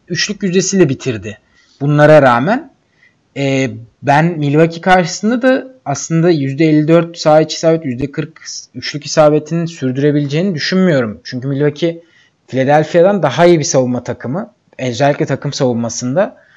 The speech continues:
E, ya da şunu yapabilirler. Kawhi'yi tamamen boş bırakıp veya boş bırakıp derken, e, double team yapmayıp, pardon, Kawhi'yi tamamen bitirip diğer oyuncuların atmasını,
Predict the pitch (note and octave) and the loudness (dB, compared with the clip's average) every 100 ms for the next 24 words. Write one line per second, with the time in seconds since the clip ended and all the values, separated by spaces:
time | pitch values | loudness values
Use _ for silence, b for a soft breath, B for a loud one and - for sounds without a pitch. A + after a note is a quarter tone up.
0 | b b - A#2+ A#2+ A#2+ A#2 _ _ _ | b b -10 -6 -4 -4 -8 _ _ _
1 | C#3 C3 F3+ F#3+ - F3 F#3 E3+ D3+ C3+ | -2 4 4 4 0 0 0 0 0 0
2 | D3+ A3 A3+ - C3+ C#3+ F3 F#3+ F#3+ - | 0 0 -2 -2 0 4 4 4 0 -4
3 | C#3+ C3+ C3 B2 A#2+ C#3 - D3+ C#3 - | -2 0 -2 -2 -4 -4 -6 -4 -6 -8
4 | - B2+ A2+ G#2+ _ - B2 - C3+ C3 | -10 -6 -6 -8 _ -14 -10 -8 -6 -8
5 | - - D3+ - G2+ - b b b - | -6 -2 -2 -2 -12 -14 b b b -10
6 | A#2+ A#2 G#2+ - A#2+ C#3+ D3+ D3 D#3 D3+ | -8 -8 -10 -10 -2 0 2 0 -2 0
7 | D#3+ E3+ - D#3 G3 - _ _ _ _ | 2 0 -2 -4 -4 -10 _ _ _ _
8 | - D3 A#2 - - C3+ D#3+ G3 G3+ E3 | 2 2 0 -8 -4 2 2 4 4 4
9 | C#3+ C3+ C3+ C3 G3+ A3+ F#3+ G3 F#3 D3+ | 2 0 -2 -2 -4 -2 4 4 6 2
10 | C3 C#3+ C#3 B2+ - C3 - B2+ B2 | 0 0 0 -4 -6 -6 -6 -4 -6